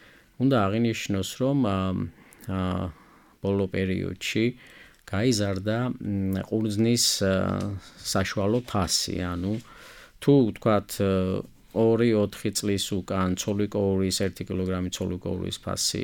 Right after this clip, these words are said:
ორიდან სამ, სამ ლარამდე მერყეობდა, სადღაც შეიძლება ითქვას, რომ ზოგიერთ შემთხვევაში გაურმაგებულია ასევე ჩხავერი. ძირითადი, ა, სამრეწველო ჯიშები ჩვენთან, რაც, ა,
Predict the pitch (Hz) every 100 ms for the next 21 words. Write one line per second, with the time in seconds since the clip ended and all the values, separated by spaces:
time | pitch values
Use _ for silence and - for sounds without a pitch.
0 | 85 98 92 90 90 90 95 - - -
1 | - - - - - - 95 92 92 95
2 | 104 104 104 117 101 104 104 113 131 127
3 | - - - - - - - - 101 98
4 | 107 113 - 104 104 98 95 92 - 98
5 | - 120 123 127 101 95 101 98 - 95
6 | - 98 98 101 117 92 87 92 90 90
7 | 87 87 90 92 92 - 107 117 123 -
8 | 95 98 95 90 87 107 104 101 107 92
9 | 98 95 - - - - - - _ _
10 | - 87 90 87 87 92 - 95 95 92
11 | 95 92 90 117 120 101 80 82 - 92
12 | 82 92 87 87 92 - - 98